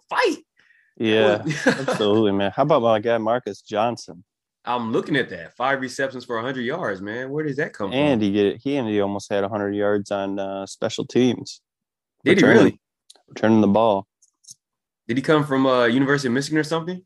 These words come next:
Speaker 2: I, I honestly had no idea who the guy was until I heard his name over the broadcast this <laughs> week.
Speaker 1: Oh.
Speaker 2: He, but he,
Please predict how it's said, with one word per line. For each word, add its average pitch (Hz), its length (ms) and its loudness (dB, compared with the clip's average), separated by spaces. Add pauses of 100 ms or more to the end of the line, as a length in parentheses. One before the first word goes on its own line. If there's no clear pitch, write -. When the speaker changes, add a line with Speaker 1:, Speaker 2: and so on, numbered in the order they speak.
(140)
Speaker 2:
I, 104 480 2
I 117 140 -2
honestly 110 340 -6
had 98 220 -8
no 98 200 -6
idea 101 280 -4
who 95 80 -6
the 95 80 -6
guy 95 160 -4
was 95 280 -6
until - 260 -10
I 92 80 -2
heard 92 140 -6
his 87 140 -12
name 92 180 -4
over 90 160 -2
the 90 60 -4
broadcast 92 600 -2
this - 260 -8
<laughs> - 100 -8
week. - 400 -2
Speaker 1:
Oh. 147 300 6
Speaker 2:
He, 101 80 6
but 101 120 4
he, 117 140 6